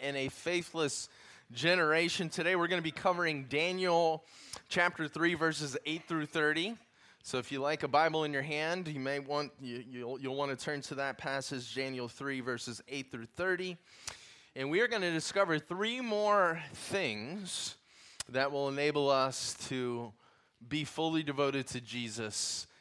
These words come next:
in our hurting world, uh, for his glory and for the healing of the people that we encounter. So I'm gonna pray, and I'll read our passage as usual, and then we'll look at those three things.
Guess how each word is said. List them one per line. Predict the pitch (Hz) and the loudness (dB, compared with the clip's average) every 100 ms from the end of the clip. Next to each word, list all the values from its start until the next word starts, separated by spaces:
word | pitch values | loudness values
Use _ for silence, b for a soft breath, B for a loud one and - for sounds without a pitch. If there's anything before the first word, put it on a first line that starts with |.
| b | b
in | - 139 139 | -4 0 2
our | 127 120 120 113 | 2 2 2 -4
hurting | - - 135 131 127 117 | -10 -4 -2 -2 -4 -4
world, | 117 123 110 104 98 - b _ | -2 0 0 -2 -8 -18 b _
uh, | 107 107 | -4 -2
for | - 117 | -2 -2
his | 139 147 | 0 -2
glory | 117 120 120 113 110 104 101 98 b b b | -2 -2 0 0 -2 -4 -8 -14 b b b
and | 110 107 | -10 -10
for | - 113 110 110 104 107 b b b b - - 107 | -8 -4 0 0 0 -4 b b b b -20 -20 -6
the | 113 | -4
healing | 113 - 147 143 131 117 113 117 | -4 -4 -2 0 -2 -4 -8 -10
of | 117 110 | -10 -8
the | 110 | -10
people | - 139 131 117 101 98 104 - | -8 -8 -6 -4 -4 -4 -12 -12
that | 104 107 107 | -4 -4 -4
we | 117 110 | -6 -6
encounter. | 107 - 117 104 95 | -6 -4 -4 -4 -6
So | 92 - 123 107 B B B - | -6 -2 0 -2 B B B 0
I'm | 139 180 | 2 4
gonna | 180 | 2
pray, | 156 175 165 165 156 151 - | 0 2 4 4 2 -2 -6
and | 123 | -2
I'll | 127 | 0
read | 147 147 143 | 2 2 2
our | 139 | 2
passage | 160 131 135 - 127 120 | 0 -2 -2 -4 -6 -4
as | 120 117 113 | -4 -4 -4
usual, | 151 160 165 160 143 | -4 -2 0 2 2
and | 123 120 | -2 -4
then | 120 120 113 | -4 -4 -4
we'll | 117 117 | -4 -2
look | 117 117 | -4 -6
at | - | -4
those | 120 110 - | -4 -4 -6
three | 117 113 107 | -6 -6 -8
things. | - 104 92 85 - - - | -8 -8 -8 -12 -10 -8 -10